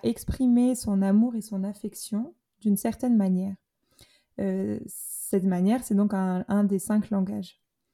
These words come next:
Et c'est le langage, on l'apprend de nos parents, en premier, pour la plupart des gens. Puis après, au fur et à mesure de notre vie,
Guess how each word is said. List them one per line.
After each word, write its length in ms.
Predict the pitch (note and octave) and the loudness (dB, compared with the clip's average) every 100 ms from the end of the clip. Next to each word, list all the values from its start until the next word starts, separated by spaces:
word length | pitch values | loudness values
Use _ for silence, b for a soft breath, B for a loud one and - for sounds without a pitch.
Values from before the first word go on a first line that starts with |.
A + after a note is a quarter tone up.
| b b b - | b b b -2
Et 460 | G#3 A3+ A#3+ B3+ - | 0 2 0 -2 -8
c'est 580 | - G3 G3 G3+ G3+ - | -6 0 2 2 0 0
le 160 | G3 | 0
langage, 380 | F#3+ F#3 G3+ A3+ | 2 2 0 0
on 80 | G#3 | 0
l'apprend 360 | F#3 - G#3 G3 | -2 -4 -2 0
de 120 | F#3 | 0
nos 160 | F3+ | -2
parents, 680 | F3 F#3 F3 G3+ A#3 D4 F4 _ _ _ _ _ _ | -2 -4 0 2 4 2 -4 _ _ _ _ _ _
en 180 | - F#3 | -4 -2
premier, 540 | - F#3+ F3+ F#3+ A3+ D#4+ _ _ _ | -2 0 4 4 4 0 _ _ _
pour 120 | _ F#3+ | _ -8
la 60 | |
plupart 320 | F#3+ G3 G3 | -8 -6 -6
des 140 | F#3 F#3 | -4 -4
gens. 320 | F#3 A3 B3 | -2 0 0
Puis 120 | A#3 | -4
après, 640 | G#3 - - A3+ A#3+ - - | -10 -10 -4 -2 -2 -6 -10
au 80 | - | -8
fur 220 | - A3 | -4 0
et 20 | G#3 | 2
à 40 | |
mesure 160 | G#3 A3 | 2 2
de 80 | |
notre 240 | G3 F3+ F3 | 2 0 0
vie, 240 | F#3+ B3 | 2 0